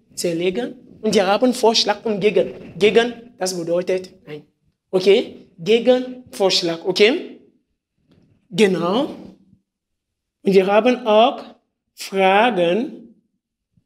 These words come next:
wie der Partner oder die Partnerin den Vorschlag findet.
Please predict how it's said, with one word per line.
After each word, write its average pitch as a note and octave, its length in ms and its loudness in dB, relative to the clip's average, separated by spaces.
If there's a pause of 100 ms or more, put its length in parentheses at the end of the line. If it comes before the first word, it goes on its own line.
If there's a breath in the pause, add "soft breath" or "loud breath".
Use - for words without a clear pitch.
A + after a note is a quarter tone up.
(120)
wie G#3 720 0 (340)
der D#3+ 200 -10
Partner A#3 760 -4
oder A#3 920 2 (480)
die E3+ 240 -6
Partnerin A3+ 1200 0 (180)
den G#3 260 4
Vorschlag G#3 840 -2 (320)
findet. F3+ 680 -4